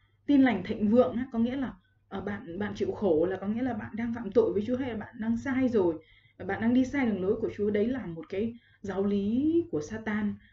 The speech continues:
đó là một cái sự chết người. Bởi vì là Chúa Giêsu cũng phải chịu khổ để cho chúng ta, để, để cho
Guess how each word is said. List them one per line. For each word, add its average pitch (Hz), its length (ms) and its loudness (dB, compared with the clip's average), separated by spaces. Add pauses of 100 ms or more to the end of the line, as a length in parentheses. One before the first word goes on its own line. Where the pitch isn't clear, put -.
(180)
đó 190 120 -8
là 247 160 0
một 175 140 -4
cái 202 60 -4
sự - 180 -4
chết 320 220 -2
người. 190 320 2
Bởi 160 160 0
vì 175 220 2
là 170 200 -2 (1300)
Chúa 302 120 6
Giêsu 320 300 6
cũng 233 220 0
phải - 440 -6
chịu - 200 -8
khổ 180 380 -4
để 170 120 -10
cho 202 160 -12
chúng 202 220 -8
ta, 226 280 -8 (460)
để, 185 240 0
để 165 180 -2
cho 214 120 -6